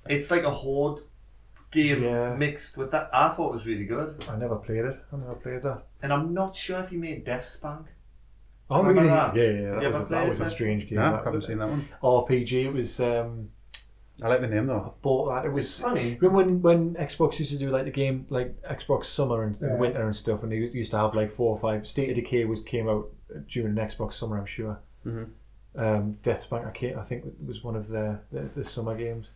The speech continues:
Speaker 2: It was funny. It was like a kind of like an R P G, X P collecting game.
Speaker 1: Yeah, I, fi-, I finished that. I liked it. Yeah, but Grim Fandango, I'm not a fan of point and clicks, and, um,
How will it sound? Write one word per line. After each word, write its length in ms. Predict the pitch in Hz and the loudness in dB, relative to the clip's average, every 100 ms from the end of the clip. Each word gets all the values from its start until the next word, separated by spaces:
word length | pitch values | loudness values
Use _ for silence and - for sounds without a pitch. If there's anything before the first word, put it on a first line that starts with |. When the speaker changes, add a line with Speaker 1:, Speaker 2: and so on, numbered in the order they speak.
| - - - - | -20 -20 -8 2
Speaker 2:
It 60 | |
was 180 | 143 139 | 4 4
funny. 280 | - 160 160 | 6 6 8
It 100 | 147 | 6
was 160 | 143 139 | 4 4
like 200 | 131 131 | 2 4
a 320 | 123 117 104 - - - - - - - - - | 2 2 0 -6 -20 -20 -20 -20 -20 -20 -20 -16
kind 200 | - 127 | -6 -2
of 60 | 123 | 0
like 100 | 127 | 0
an 60 | 120 | 0
R 180 | 117 | -2
P 160 | 107 110 | -2 -4
G, 400 | 107 117 113 120 | -2 -4 -4 -6
X 200 | 107 - | -8 -10
P 460 | - 110 113 110 104 - - - | -8 -6 -6 -8 -14 -20 -20 -18
collecting 420 | - 110 104 110 107 | -10 -8 -8 -6 -4
game. 380 | 110 110 107 - - - - | -2 -2 -2 -6 -14 -20 -16
Speaker 1:
Yeah, 240 | - 139 151 | -2 2 2
I, 20 | |
fi-, 220 | 151 143 | 2 0
I 40 | 147 | 0
finished 320 | - 165 175 202 | -2 -4 -4 0
that. 100 | 170 | 2
I 80 | |
liked 280 | 131 131 - | 2 0 -2
it. 220 | 175 175 - 139 | -6 -8 -14 -8
Yeah, 280 | 127 139 139 | -6 -6 -6
but 280 | 147 143 - | -2 -2 -2
Grim 260 | 151 160 156 | 0 0 2
Fandango, 800 | 165 143 135 160 139 135 131 131 | 0 4 6 6 4 0 0 -2
I'm 120 | 120 | -2
not 240 | 127 123 120 | 2 2 2
a 20 | |
fan 220 | 120 117 | 2 2
of 200 | 113 - | 0 -6
point 180 | - 120 | -8 -6
and 100 | 113 | -6
clicks, 380 | - 117 117 - | -4 -4 -4 -12
and, 240 | 113 104 | -10 -6
um, 400 | 107 107 101 95 | -2 0 0 -4